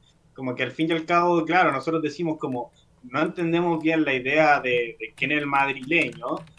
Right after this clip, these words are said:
pero porque yo también creo que hay muchos elementos que tal vez son como súper identitarios, pero yo no conozco, yo nunca he ido a Madrid, ¿cachai? Yo, yo jamás he ido para allá,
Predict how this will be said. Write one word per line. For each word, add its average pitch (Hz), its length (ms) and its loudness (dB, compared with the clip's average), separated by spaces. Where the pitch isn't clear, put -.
pero 131 220 -2
porque 147 220 -2
yo 165 60 6
también 190 260 0
creo 196 160 2
que 190 60 2
hay 180 100 0
muchos 196 260 -2
elementos 190 760 0
que 147 120 -4
tal 156 180 2
vez 165 140 -2
son 175 160 -2
como 160 220 0
súper 160 260 -4
identitarios, 160 840 0
pero 127 140 -4
yo 170 80 0
no 208 100 0
conozco, 170 420 -4
yo 147 80 -8
nunca 190 220 -4
he 196 60 -2
ido 208 160 -4
a 147 40 -4
Madrid, 113 300 -8
¿cachai? 147 300 -6
Yo, 147 160 0
yo 143 220 -4
jamás 190 500 -2
he 139 320 -2
ido 147 160 -4
para 135 140 -2
allá, 170 400 4